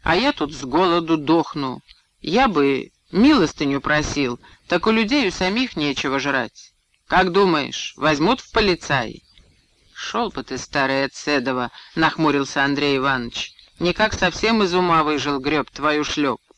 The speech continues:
А что, сторожем бы или истопником при комендатуре пошёл бы?» «Значит, вешать не согласен, а верёвку натирать мылом — пожалуйста»,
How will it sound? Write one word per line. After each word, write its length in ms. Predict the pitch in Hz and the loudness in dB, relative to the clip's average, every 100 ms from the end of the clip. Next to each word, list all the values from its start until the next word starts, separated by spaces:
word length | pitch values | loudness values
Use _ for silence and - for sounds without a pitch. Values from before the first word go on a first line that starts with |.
| _ _ - | _ _ -2
А 120 | 294 | 0
что, 360 | - - 123 113 _ _ _ _ _ | 0 -4 -4 -4 _ _ _ _ _
сторожем 760 | - - 160 214 208 202 196 | -16 -2 2 2 2 2 0
бы 160 | 170 156 | 2 0
или 560 | - 165 196 147 123 - _ _ | 0 2 2 2 0 -6 _ _
истопником 960 | - 190 - 185 - 156 - 156 180 180 - - _ | 2 2 2 -4 0 -2 0 0 0 -4 -12 -20 _
при 160 | 185 175 | 0 2
комендатуре 760 | 180 175 175 170 170 175 170 | 4 2 2 0 0 2 2
пошёл 520 | 160 165 160 175 170 147 | 2 2 0 0 0 0
бы?» 240 | 147 143 _ _ _ _ _ _ - | -4 -6 _ _ _ _ _ _ -14
«Значит, 500 | 135 147 147 - 143 - _ - | -8 -2 -2 -2 -6 -8 _ -8
вешать 480 | 131 151 143 151 156 | 0 2 2 -4 -4
не 120 | 147 | -4
согласен, 680 | - 147 185 226 - 120 113 _ - | -2 0 0 -2 -4 -12 -14 _ -6
а 120 | - | -2
верёвку 440 | 143 151 185 - 208 | 0 2 0 0 0
натирать 460 | 202 190 202 202 | 0 0 0 0
мылом — 380 | 190 196 190 185 | 2 2 2 0
пожалуйста», 720 | 175 208 185 120 - - - | 0 0 2 0 -4 -12 -14